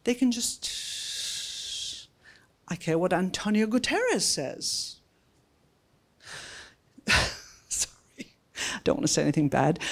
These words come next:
but, uh, I can let, uh, lesser European allies, uh, speak out. I can let the United Nations and unrwa and unocha and U N H C R and every other U N that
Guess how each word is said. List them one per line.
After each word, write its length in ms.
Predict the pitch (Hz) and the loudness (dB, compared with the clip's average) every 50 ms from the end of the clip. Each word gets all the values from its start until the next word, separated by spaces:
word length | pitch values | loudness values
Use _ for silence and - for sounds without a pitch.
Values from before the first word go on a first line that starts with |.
| - - _ _ | -8 -10 _ _
but, 420 | - 190 185 190 - - - - - | 12 12 12 12 12 12 6 8 12
uh, 440 | 190 185 185 180 170 165 165 - - | 12 12 12 12 12 12 12 12 10
I 160 | - 190 170 160 | 8 8 8 8
can 520 | 160 - 170 165 160 160 160 160 160 156 - - | 6 4 4 6 6 6 4 4 0 -2 -4 -4
let, 320 | 160 160 - - - - - | -2 -2 -2 -4 -10 -8 -2
uh, 160 | 180 175 175 | 0 0 2
lesser 280 | 185 190 190 - - 233 | 2 2 2 4 4 6
European 540 | 220 233 240 240 240 - 349 392 415 370 | 10 10 10 10 10 6 2 4 8 8
allies, 680 | 311 214 165 151 143 127 120 - - - - - - - - 190 | 10 10 10 8 6 4 2 0 -2 -4 -4 -4 -6 -8 -10 -6
uh, 140 | 185 156 - - | -6 -6 -4 -2
speak 400 | - - - - 185 160 - - | 0 -2 0 0 -2 -4 0 0
out. 320 | 143 131 139 - - - - - - - - - - _ _ _ _ - 190 | 0 0 0 -2 -6 -12 -14 -14 -18 -18 -18 -20 -20 _ _ _ _ 6 8
I 960 | 185 185 185 185 175 170 170 160 156 156 151 156 151 156 156 156 156 151 143 - | 8 10 10 8 8 8 6 6 6 4 4 4 4 2 2 2 2 0 -2 -6
can 460 | - - 180 170 165 165 160 165 165 | -6 0 2 4 6 6 6 6 4
let 280 | 165 160 160 165 170 - | 4 4 2 2 0 -2
the 80 | 185 | 0
United 400 | 180 185 196 208 208 208 220 240 | 2 4 4 6 6 6 6 6
Nations 920 | 262 339 453 453 - - 349 339 285 240 208 - - - - - - - - | 6 6 6 6 6 6 4 4 0 0 2 2 2 2 2 2 0 0 2
and 220 | 180 170 165 175 - | 4 4 4 4 4
unrwa 880 | - 415 466 440 370 302 247 202 190 185 185 180 175 170 165 165 160 160 | 4 2 2 4 2 4 6 6 8 8 8 6 6 6 6 4 4 4
and 140 | 165 170 185 | 2 2 4
unocha 1080 | 220 254 339 - 415 415 - - - 233 202 185 175 170 170 165 160 156 156 156 160 | 4 6 6 6 4 6 4 6 6 8 8 8 10 10 10 8 8 8 8 6 6
and 140 | 170 175 175 | 4 2 0
U 100 | 175 175 | -2 0
N 80 | 175 175 | 2 2
H 140 | 190 214 | 2 4
C 220 | - - - - 135 | 4 4 4 6 6
R 580 | 143 131 - - - - - 240 190 165 151 | 6 6 4 2 2 2 4 6 6 6 6
and 380 | 151 147 147 143 143 147 165 - | 6 6 6 4 4 2 0 0
every 400 | - 233 240 247 233 220 220 208 | 0 2 2 2 0 0 2 2
other 140 | 208 196 196 | 2 2 2
U 220 | 196 196 202 196 | 2 4 4 4
N 200 | 190 185 190 190 | 6 4 4 2
that 180 | 185 185 - | 2 2 0